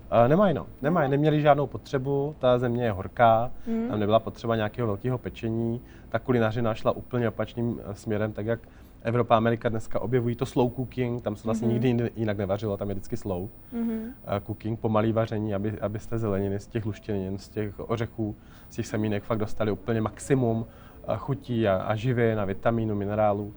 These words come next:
Speaker 1: A, eh, já jsem mu to nevěřil,
Speaker 2: Mhm.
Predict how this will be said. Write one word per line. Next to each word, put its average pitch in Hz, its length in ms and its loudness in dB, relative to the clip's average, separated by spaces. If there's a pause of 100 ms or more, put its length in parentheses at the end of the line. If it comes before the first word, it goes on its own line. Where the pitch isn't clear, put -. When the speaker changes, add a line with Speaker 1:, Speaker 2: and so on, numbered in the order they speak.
(440)
Speaker 1:
A, 107 460 8 (1300)
eh, 147 40 6
já 147 60 8
jsem 160 100 6
mu 147 80 6
to 147 100 6
nevěřil, 120 440 2 (140)
Speaker 2:
Mhm. 269 200 0